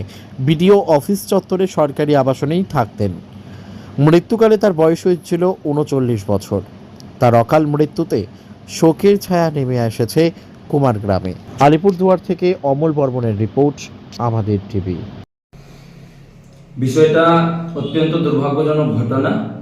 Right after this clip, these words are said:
Speaker 2: আজকে সোমবার সকাল ভোরবেলা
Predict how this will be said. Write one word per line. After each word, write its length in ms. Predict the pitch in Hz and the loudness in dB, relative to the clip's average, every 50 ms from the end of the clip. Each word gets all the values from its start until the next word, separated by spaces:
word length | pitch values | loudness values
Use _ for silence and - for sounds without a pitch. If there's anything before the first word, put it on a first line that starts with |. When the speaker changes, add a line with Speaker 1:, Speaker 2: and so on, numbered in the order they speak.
| - - - - - - - - - - - _ _ _ _ _ _ _ - - - | -18 -20 -20 -20 -20 -20 -20 -20 -20 -20 -20 _ _ _ _ _ _ _ -20 -20 -12
Speaker 2:
আজকে 420 | - 113 117 - - - 156 160 165 165 165 156 - - - - - - - - - - - - - - - _ - - | -8 -6 -6 -6 -6 -4 -2 0 0 0 0 0 0 0 -4 -8 -12 -14 -18 -20 -20 -20 -20 -20 -20 -20 -20 _ -20 -14
সোমবার 380 | - 135 135 143 143 151 135 120 113 113 | -10 -6 -4 -2 -2 0 0 0 -2 -2
সকাল 260 | 120 110 - 139 139 135 135 127 - - - - - - - - - _ _ _ _ _ _ _ _ _ - | -4 -4 -4 -6 -6 -6 -8 -8 -10 -12 -14 -16 -20 -20 -20 -20 -20 _ _ _ _ _ _ _ _ _ -20
ভোরবেলা 580 | 117 110 117 131 156 160 147 135 113 107 - | -14 -6 -2 0 2 2 4 4 2 2 0